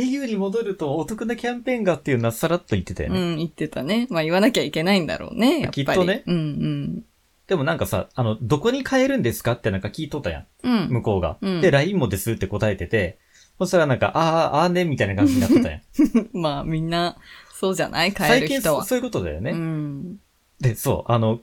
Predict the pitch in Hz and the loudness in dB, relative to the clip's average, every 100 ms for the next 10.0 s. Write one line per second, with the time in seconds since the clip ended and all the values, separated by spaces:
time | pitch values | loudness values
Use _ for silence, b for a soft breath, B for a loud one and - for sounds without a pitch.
0 | _ _ b _ - 240 - 311 339 170 | _ _ b _ -4 -4 -4 -4 -2 0
1 | 127 - - 87 90 - - 160 - - | 0 -2 -6 -4 -4 -6 -2 0 2 0
2 | 180 165 220 - 82 - - 190 185 160 | 0 0 -2 -2 -6 -8 -10 -4 -4 -4
3 | 151 - 156 156 123 214 196 - 151 233 | -8 -6 -2 0 2 0 -2 -2 0 0
4 | 226 247 233 233 233 240 202 143 185 135 | -2 -4 0 0 2 2 2 2 4 4
5 | 170 196 208 202 202 196 202 202 190 151 | 2 2 2 4 4 4 4 0 -2 -2
6 | 143 151 104 123 190 247 262 - 240 170 | 0 2 4 4 4 2 0 -4 -6 -2
7 | 101 92 - 175 190 294 - 151 131 113 | 0 0 -2 0 0 -2 0 0 2 0
8 | 107 127 113 117 117 113 - - 78 - | 2 0 2 -2 -2 -4 -6 -6 -6 -8
9 | - 220 202 160 147 165 165 156 143 208 | -2 2 2 0 -4 -4 -2 -2 -4 -8